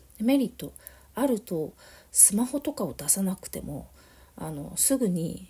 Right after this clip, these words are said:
視界にし-、入れて時間が分かるってことです。で、私は、えーと、アナログ時計を使ってるんですけど、あの、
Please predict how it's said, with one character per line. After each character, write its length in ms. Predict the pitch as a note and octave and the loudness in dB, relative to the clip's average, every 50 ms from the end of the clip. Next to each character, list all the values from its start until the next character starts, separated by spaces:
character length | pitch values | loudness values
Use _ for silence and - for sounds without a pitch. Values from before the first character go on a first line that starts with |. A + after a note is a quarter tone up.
| - - | -16 -6
視 220 | - - - - | -2 -2 0 0
界 220 | - G#3 G3+ F#3+ F#3+ | 0 0 0 2 2
に 260 | F#3+ F3+ E3+ - - - | 2 0 -2 -4 -6 -6
し-、 240 | - - - - - - | -4 -4 -4 -6 -8 -4
入 160 | F3 D#3+ G3 | -2 0 0
れ 60 | F3+ | -2
て 240 | F3 - F3+ F3 F3+ | -2 -4 -4 -4 -4
時 140 | - - G3 | -6 -6 -4
間 180 | - F#3+ F#3 F#3+ | -2 0 0 0
が 80 | E3 | -2
分 140 | D#3+ E3+ E3+ | -4 -6 -6
か 140 | - F#3 F3+ | -4 -4 -4
る 80 | - | -4
っ 40 | C#3 | -6
て 120 | - - - | -12 -16 -18
こ 120 | - - | -18 -18
と 80 | - - | -20 -18
で 120 | - - | -16 -16
す。 160 | - - - - - - - - - - - | -16 -16 -18 -20 -20 -20 -20 -20 -16 -8 -4
で、 260 | A#3+ B3 A3 F#3+ - - - - - - - - - - - | -2 -2 -2 -4 -6 -12 -20 -20 -20 -20 -20 -20 -20 -12 -12
私 720 | F3+ F3+ - G3+ F3+ G#3 G#3 G3 - - - A3+ G#3+ G#3 | -10 -6 -4 -4 -2 -2 -2 -2 -2 -2 -2 0 2 2
は、 340 | G3+ G#3 G3+ G3+ G3 G3 F#3 - | 4 4 4 4 4 2 0 0
え 120 | F#3+ F#3 | -2 -4
ー 20 | F3+ | -4
と、 180 | - - - | -6 -6 -4
ア 80 | F#3+ F#3 | -2 0
ナ 160 | F#3+ F#3+ G3+ | 2 2 2
ロ 120 | G#3 G#3+ G3+ | 2 0 0
グ 100 | G#3 G3+ | 2 2
時 260 | A3 G#3 G3+ - D3+ | 2 0 0 -2 -4
計 40 | C#3+ | -4
を 80 | - | -4
使 160 | - - - | -8 -8 -8
っ 40 | D#3+ | -8
て 140 | - - F3 | -8 -8 -6
る 120 | - F3 | -6 -8
ん 40 | E3 | -8
で 80 | D#3 - | -6 -6
す 100 | - - | -6 -4
け 100 | - E3 | -4 -2
ど、 220 | E3+ E3+ F#3 F#3 - - - - - - - _ _ _ _ - _ - - - - - - - - - - - - - - | -2 -2 -4 -4 -12 -18 -20 -20 -20 -20 -20 _ _ _ _ -20 _ -20 -20 -20 -20 -20 -20 -20 -20 -20 -20 -20 -20 -12 -8
あ 120 | C#3+ C#3+ | -8 -6
の、 320 | E3 E3 - F3+ - - | -6 -6 -8 -8 -10 -10